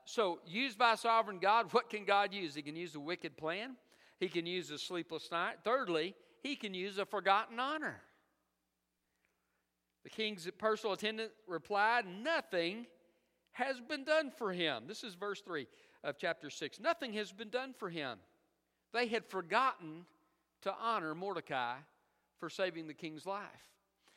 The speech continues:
How would you like it if you saved somebody's life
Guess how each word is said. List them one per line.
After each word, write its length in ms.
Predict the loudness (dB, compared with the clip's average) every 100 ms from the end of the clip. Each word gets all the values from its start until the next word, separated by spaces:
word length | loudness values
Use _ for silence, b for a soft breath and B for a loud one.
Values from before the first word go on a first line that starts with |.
| b
How 180 | b -2
would 140 | -2 -6
you 100 | -2
like 340 | 2 2 0
it 120 | -6
if 180 | -8 -12
you 120 | -14
saved 360 | -12 -8 -8 -8
somebody's 560 | -12 -8 -6 -6 -8 -10
life 600 | -4 -2 -2 -4 -12